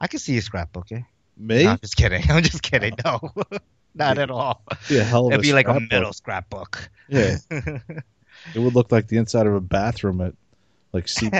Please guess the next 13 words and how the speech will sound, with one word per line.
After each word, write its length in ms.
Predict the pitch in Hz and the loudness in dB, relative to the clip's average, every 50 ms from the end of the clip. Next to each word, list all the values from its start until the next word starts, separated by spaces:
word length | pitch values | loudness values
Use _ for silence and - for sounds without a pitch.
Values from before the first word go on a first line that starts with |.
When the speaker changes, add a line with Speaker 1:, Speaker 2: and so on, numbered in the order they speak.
| 98 - | -2 -2
Speaker 2:
G 200 | - 101 101 110 | -2 -2 -2 -2
B's 220 | 117 107 92 87 82 | -2 -2 -4 -4 -4
or 100 | 82 80 | -6 -6
something. 160 | 82 82 85 95 | -6 -6 -6 -6
Speaker 1:
C 80 | 131 | -8
B 160 | 120 117 117 | -8 -8 -8
G's, 260 | 110 120 123 127 127 120 | -8 -8 -8 -8 -8 -8
yeah, 240 | 123 127 131 127 120 | -6 -4 -4 -4 -4
yeah, 440 | 120 120 123 120 113 117 123 110 - _ _ - 180 - | -6 -6 -6 -4 -4 -4 -4 -4 -6 _ _ -12 -8 -2
yeah. 260 | - - - - - - _ _ _ _ _ - 208 | -2 -4 -2 -4 -10 -10 _ _ _ _ _ -20 -20
<laughs> 400 | 202 202 208 214 214 185 156 - | -18 -18 -18 -18 -16 -16 -14 -8
Oh, 380 | - 101 104 107 113 110 104 | -6 -4 -4 -2 -4 -4 -4
man. 320 | 101 101 101 98 95 92 | -2 -2 -2 -2 -2 -4